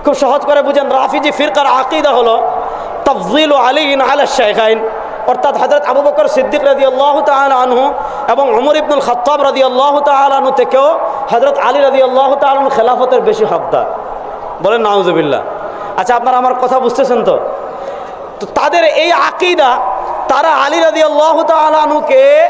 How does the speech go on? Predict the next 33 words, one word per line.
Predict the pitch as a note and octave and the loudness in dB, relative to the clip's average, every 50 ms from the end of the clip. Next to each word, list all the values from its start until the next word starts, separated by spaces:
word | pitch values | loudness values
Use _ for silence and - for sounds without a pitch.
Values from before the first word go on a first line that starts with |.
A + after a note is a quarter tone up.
| - - - - - - - - - | 2 -2 -2 -4 -6 -6 -6 -6 -2
হযরত | - C4 C4 D4+ D#4+ D4+ - - - - | -2 0 2 2 0 0 0 -2 -2 -2
আবু | C4+ D#4 E4 | -2 -2 -2
বকর | E4 D#4 E4 E4 E4+ D#4 | -2 -2 0 0 0 0
সিদ্দিক | - - C#4 G3+ F#3 - - D4 D#4 E4 F4 F4 - - - - - - - | 0 -2 -2 -2 -2 -2 -2 0 0 0 0 -2 -4 -8 -10 -10 -12 -4 -4
এবং | A#3 C4 D4+ D4 C4 G3+ | -2 0 0 0 0 0
ওমর | C4 D4+ E4 E4+ | 0 2 0 0
ইবনুল | F4 E4 E4 D#4+ D4 | 0 -2 -2 -2 -2
খাত্তাব | - - C#4 C#4 - - D4 D#4+ F4+ F#4 E4+ D#4+ D#4+ | 0 -2 -4 -4 -2 0 2 4 4 4 2 2 2
রাদিয়াল্লাহু | D#4 D4 D4 D4 D4 D4 C#4+ D4+ D#4+ D4 D4+ | 0 2 2 0 0 2 2 2 2 2 2
তাআলা | - - - - - | 2 0 0 0 0
আনহু | - - | 0 0
থেকে | - - - B3+ - - - - - - - - | 0 0 2 0 0 0 -2 -6 -6 -8 -8 -2
খেলাফতের | - B3+ C4+ D4+ D#4 D4+ E4 D#4+ D#4 C#4+ C#4 | 0 0 2 2 2 2 0 0 0 0 2
বেশি | D4 C#4 C#4 C#4 C#4+ | 2 0 2 2 0
হকদার | - A#3+ B3 A#3+ B3 C4 C#4 C4 | 0 0 0 0 0 0 0 2
মনে | - A#3 A3+ A3+ | 0 2 2 2
করে। | A3 A3 A3 G3 F3+ - - - - - - - - - - | 2 2 2 2 2 0 -2 -4 -8 -8 -10 -10 -10 -4 -4
তারা | - - C#4 D4+ E4 F#4 F4 D#4 - - - - - | 0 0 2 2 2 2 0 0 -2 -6 -6 -4 -4
আবু | A3+ C4+ D#4 | -2 -2 0
বকর, | E4 F4 - F4 E4+ F4 - - - - | 0 0 0 2 0 0 0 -2 -2 -2
হযরত | B3 C#4 D#4+ D#4+ D#4+ | -2 0 0 -2 -2
আলী | D#4+ C4+ C#4+ D#4+ | -2 -2 -2 0
রাদিয়াল্লাহু | E4 D#4+ D4 D#4 D4+ D4+ D4+ D#4 D#4+ D4+ | 0 0 2 2 0 2 2 2 0 2
তাআলা | D4+ D#4 D4+ D4 | 0 0 0 0
আনহুকে | D4 D4 - - | 0 -2 0 0
খেলাফতের | A#3+ C#4 C#4+ D4 C#4+ D4+ D4+ D4 C#4 | 0 0 0 0 0 2 2 2 2
বেশি | D4 D4 C#4+ C#4+ D4 | 2 0 0 2 0
হকদার | A#3+ C4 - - - C#4+ C#4 | 0 0 0 0 0 0 0
মনে | A#3+ C4 C4 C4 | 0 0 -2 0
করার | B3+ B3+ B3+ A#3 G#3 - - - - - - - - - - | 0 2 2 2 0 0 -4 -6 -8 -10 -10 -10 -10 -6 -2
বেশ | G#3 C#4+ C#4+ - - | 0 0 0 0 -4
কিছু | - D#4 D4+ - D4 C4+ G#3 F3+ - - - - - - D3 | -6 -6 -2 0 2 2 2 0 -2 -6 -8 -10 -12 -8 0
দলিল | D#3 C4 C4 C#4+ D4+ C#4+ C4 A3 | 0 2 2 2 0 0 -2 -4